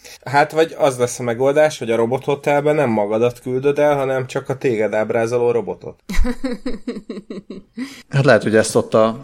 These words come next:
Speaker 3: a Bering szoroson, vagy nem, nem Bering szoros, mi az, minek hívják ott azokat a szigeteket, amik Oroszország és Japán között vannak? Na, szóval ott, ott, ö,
Speaker 1: A
Speaker 3: ott
Speaker 1: Szahalin?
Speaker 3: küldhetik át, akár Szahalin. Vannak ott ilyen, izé, ö, vitatott, ö,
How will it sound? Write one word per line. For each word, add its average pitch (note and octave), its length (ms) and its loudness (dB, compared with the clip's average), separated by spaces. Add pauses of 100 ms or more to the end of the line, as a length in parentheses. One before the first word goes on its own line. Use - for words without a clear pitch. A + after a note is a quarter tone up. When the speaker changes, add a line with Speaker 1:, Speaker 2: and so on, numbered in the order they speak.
(100)
Speaker 3:
a - 80 -6
Bering G2+ 320 0
szoroson, G2+ 500 0
vagy G2+ 120 -2
nem, G#2 160 -2
nem G#2 200 0
Bering G2 240 0
szoros, G2+ 400 -2
mi A2+ 100 -2
az, G2 200 -2 (200)
minek G#2 240 -4
hívják A2+ 420 0
ott - 180 -6
azokat G#2 320 -4
a G#2 180 2
szigeteket, G#2 640 0
amik G2 380 -6 (120)
Oroszország G#2 600 0
és G#2+ 140 -4
Japán A2 340 0
között A#2 260 0
vannak? F#2+ 400 -2
Na, F#2+ 140 -2
szóval G#2+ 300 2
ott, - 380 -2 (120)
ott, - 340 -2
ö, F#2+ 40 0
Speaker 1:
A F#2+ 240 2 (500)
Speaker 3:
ott - 60 -10
Speaker 1:
Szahalin? B2 500 0
Speaker 3:
küldhetik G2+ 420 -2
át, G2 400 -4
akár G2+ 320 -2
Szahalin. F#2 580 -2 (120)
Vannak B2+ 280 0
ott G2+ 200 -2
ilyen, G2+ 200 0
izé, F#2 300 -2 (180)
ö, F#2+ 340 -2 (380)
vitatott, F#2+ 720 0
ö, F2+ 200 -8